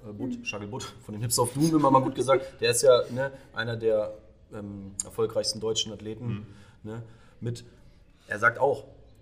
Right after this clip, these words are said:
Speaker 1: das sehen immer die Leute immer nur. Die
Speaker 3: Ja.
Speaker 1: Leute sehen immer nur, wie man ballert, aber die sehen halt nicht, wie er vielleicht dann, äh, da in der Halle ist und dann sein Mobilitätstraining
Speaker 3: Ja.
Speaker 1: macht, äh,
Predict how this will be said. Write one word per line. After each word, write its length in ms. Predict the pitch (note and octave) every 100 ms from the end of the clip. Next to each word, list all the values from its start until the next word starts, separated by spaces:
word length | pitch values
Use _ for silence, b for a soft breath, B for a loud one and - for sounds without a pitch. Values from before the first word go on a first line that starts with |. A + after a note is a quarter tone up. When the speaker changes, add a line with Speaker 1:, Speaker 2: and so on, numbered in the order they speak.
| -
Speaker 1:
das 160 | A2+ -
sehen 180 | D#3+
immer 140 | E3 D3+
die 100 | B2+
Leute 280 | A#2 G#2+ -
immer 180 | G#2+
nur. 100 | G2+
Die 100 | G2+
Speaker 3:
Ja. 60 | G2+
Speaker 1:
Leute 200 | C#3+ D#3
sehen 120 | D3+ D3+
immer 160 | D3+
nur, 180 | D#3 D3+
wie 80 | D3
man 160 | C#3+
ballert, 340 | C3+ E3 A#2 -
aber 160 | A2+
die 120 | A#2+ A#2+
sehen 200 | C#3+ C3+
halt 140 | C#3
nicht, 180 | C#3 C3+
wie 140 | C#3+
er 160 | B2+ C3
vielleicht 420 | - C3 C3+ -
dann, 220 | C3+ C#3
äh, 460 | - B2+ B2+ B2 -
da 180 | A#2+ C3
in 60 |
der 160 | B2+ A#2
Halle 160 | C3 C#3+
ist 280 | C3+ C3+
und 200 | A2 A#2+
dann 240 | B2 B2 B2
sein 200 | A#2+ B2
Mobilitätstraining 840 | B2+ C#3 C#3+ D3 C#3+ A2+ A2 C3+
Speaker 3:
Ja. 60 | B2+
Speaker 1:
macht, 280 | B2
äh, 40 | A#2+